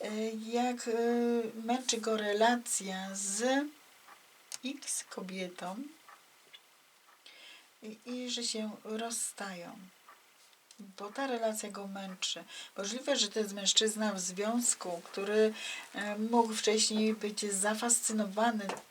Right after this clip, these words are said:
y, właśnie tą kobietą, e, ale, e, takie życie na dwa fronty go męczy i teraz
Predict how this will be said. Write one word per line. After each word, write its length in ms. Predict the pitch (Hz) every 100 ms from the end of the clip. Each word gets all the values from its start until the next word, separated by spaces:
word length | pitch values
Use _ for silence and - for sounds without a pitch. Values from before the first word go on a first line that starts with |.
| - - -
y, 280 | 208 202 196
właśnie 560 | 196 196 - 196 190 190 - -
tą 340 | 202 214 247 262 - -
kobietą, 840 | 226 208 185 180 165 - 165 208 214 - - - - - - -
e, 180 | 214 214
ale, 680 | 196 208 233 233 233 233 240
e, 100 | 220 285 262 - - -
takie 560 | - 226 - 233 226 214
życie 280 | 220 214 226
na 140 | 214
dwa 200 | 202 208
fronty 600 | 214 220 240 254 - 208 - - - -
go 320 | 240 320 392
męczy 600 | 302 277 240 214 - 175
i 140 | 180 202
teraz 420 | 294 285 277